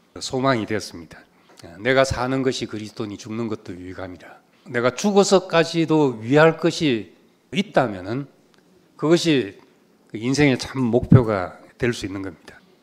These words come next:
일 차적으로는 다 우리 자신을 지키는 것이 목표지요. 자기에게 손상이 가면은 마음에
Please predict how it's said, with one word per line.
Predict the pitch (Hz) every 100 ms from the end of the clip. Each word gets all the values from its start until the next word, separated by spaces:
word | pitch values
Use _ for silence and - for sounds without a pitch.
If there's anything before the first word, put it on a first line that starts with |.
| _ _ _
일 | 170 185
차적으로는 | 180 170 160 139 120 107
다 | 98 104 107 95 95 _ _
우리 | 139 156
자신을 | 139 139 - 180 180 160
지키는 | 196 - 190 160 131
것이 | 113 - 95 - _
목표지요. | - 117 127 113 - _ _ _ _ _ _
자기에게 | - 160 170 190 175 170
손상이 | - 185 196 190 185 156
가면은 | 127 127 95 92 87 82 _ _ _ _ _ _ - - 117
마음에 | 113 131 143 143 123 110